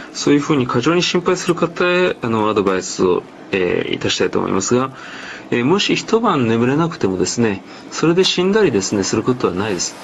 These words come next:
大体、まあ、健康な方の場合ですね、たまに眠れないことがありましても、翌日、帳尻が合うようにちゃんと眠れるんですね。ですから、あの、もちろんリズムは壊れてしまいますが、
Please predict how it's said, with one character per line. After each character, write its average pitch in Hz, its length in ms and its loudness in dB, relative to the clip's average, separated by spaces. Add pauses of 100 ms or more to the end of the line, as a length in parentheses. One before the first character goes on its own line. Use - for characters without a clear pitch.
(380)
大 147 200 2
体、 208 320 2
ま 214 120 0
あ、 165 40 -2
健 202 220 -2
康 208 120 -2
な 208 100 2
方 214 200 2
の 175 120 2
場 113 100 2
合 98 60 2
で 95 80 2
す 98 140 -4
ね、 104 240 0 (200)
た 131 100 -2
ま 147 100 2
に 165 80 2 (240)
眠 156 220 4
れ 185 60 2
な 180 100 0
い - 20 2
こ 120 100 2
と 113 100 2
が 101 80 4
あ - 20 2
り 104 80 2
ま 113 120 0
し - 120 -2
て 110 80 -2
も、 107 340 0 (420)
翌 127 220 2
日、 208 560 2
帳 180 260 4
尻 208 180 4
が 208 100 4
合 226 100 4
う 214 40 4
よ 160 60 4
う 117 40 2
に 95 120 2
ち 117 80 0
ゃ 117 60 -2
ん - 20 -8
と - 100 -4
眠 107 220 4
れ 143 80 6
る 104 60 0
ん 85 60 -6
で 85 60 -6
す - 120 -2
ね。 135 140 2 (560)
で 156 80 0
す - 140 -4
か 160 100 2
ら、 160 300 2
あ 139 40 0
の、 139 200 2
も 165 160 2
ち 180 100 2
ろ 175 60 4
ん 175 40 2
リ 208 120 4
ズ 214 80 2
ム 170 120 4
は 120 100 0
壊 117 200 2
れ 98 60 2
て 98 80 2
し - 140 -2
ま 98 100 0
い - 20 0
ま 98 120 0
す - 140 -2
が、 123 300 0